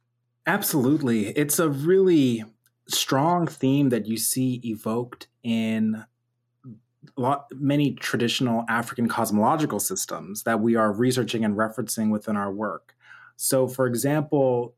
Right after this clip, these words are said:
the Dogon, who we've mentioned, um, a bit in passing throughout this conversation, are an ethnic group from modern-day Mali. And they have this really richly articulated cosmological system that centers around the Sirius star system.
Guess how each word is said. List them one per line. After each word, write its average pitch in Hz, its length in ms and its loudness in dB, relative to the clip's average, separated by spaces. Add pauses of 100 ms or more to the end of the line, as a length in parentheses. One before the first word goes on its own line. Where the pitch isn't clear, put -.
(160)
the 123 260 0
Dogon, 110 840 2
who 131 100 -4
we've 120 180 2
mentioned, 117 680 0 (100)
um, 113 220 -6
a 135 60 -6
bit 147 140 -2
in 127 120 0
passing 117 520 -4
throughout 107 220 -2
this 107 120 -10
conversation, 107 840 -6 (120)
are 113 380 0
an 110 160 0
ethnic 113 360 -6
group 113 320 -8
from 107 580 0 (280)
modern-day 110 500 2
Mali. 107 560 0 (440)
And 123 140 0
they 131 80 0
have 123 320 -2
this 110 280 -2
really 147 340 4
richly 127 960 0
articulated 120 1040 0
cosmological 113 720 -2
system 113 680 -4 (240)
that 117 220 -2
centers 131 400 0
around 110 480 2
the 107 80 -2
Sirius 104 460 0
star 104 260 0
system. - 560 -10